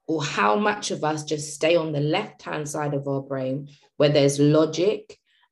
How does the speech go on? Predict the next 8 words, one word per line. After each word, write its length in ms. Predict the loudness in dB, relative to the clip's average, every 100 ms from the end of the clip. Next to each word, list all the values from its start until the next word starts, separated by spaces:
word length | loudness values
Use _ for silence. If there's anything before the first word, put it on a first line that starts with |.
| _
and 320 | -2 0 0 -6 -18 _
we, 180 | 0 2
it's 340 | 0 -4 -4
very 480 | -2 0 -2 -6 -14 _
functional, 1000 | _ -6 -4 -6 -4 0 2 2 -2 -10 _ _ _ _ _ _
it's 260 | -6 -6 0
very 340 | 2 4 2
doing 720 | -2 -2 0 2 -2 -2 -10